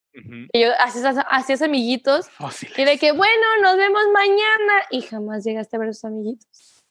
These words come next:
Speaker 1: Ay, sí, es cierto.
Speaker 2: Así de
Speaker 1: O lo-,
Speaker 2: inocente
Speaker 1: o
Speaker 2: yo
Speaker 1: los
Speaker 2: creo
Speaker 1: a-,
Speaker 2: que
Speaker 1: o los
Speaker 2: fue.
Speaker 1: amigos de escuelas que, que hicimos de chiquitos que se fueron a vivir a otra ciudad y nunca más
Speaker 2: Ah, yo fui esa
Speaker 1: volvieron.
Speaker 2: niña que se fue a vivir a otra ciudad, que me vine a Guadalajara.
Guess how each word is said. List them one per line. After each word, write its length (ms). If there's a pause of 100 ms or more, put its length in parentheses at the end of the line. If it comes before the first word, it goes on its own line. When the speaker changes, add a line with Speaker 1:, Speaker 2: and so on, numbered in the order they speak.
(180)
Speaker 1:
Ay, 360 (100)
sí, 220
es 60
cierto. 400 (1200)
Speaker 2:
Así 240
de 80
Speaker 1:
O 60
lo-, 80
Speaker 2:
inocente 240
Speaker 1:
o 40
Speaker 2:
yo 60
Speaker 1:
los 120
Speaker 2:
creo 120
Speaker 1:
a-, 20
Speaker 2:
que 80
Speaker 1:
o 20
los 200
Speaker 2:
fue. 100
Speaker 1:
amigos 400
de 140
escuelas 680 (540)
que, 540
que 160
hicimos 420
de 140
chiquitos 560
que 100
se 140
fueron 180
a 80
vivir 220
a 40
otra 220
ciudad 380
y 100
nunca 380
más 120
Speaker 2:
Ah, 200
yo 160
fui 160
esa 140
Speaker 1:
volvieron. 180
Speaker 2:
niña 140
que 100
se 100
fue 140
a 20
vivir 140
a 40
otra 160
ciudad, 360 (100)
que 80
me 100
vine 180
a 20
Guadalajara. 640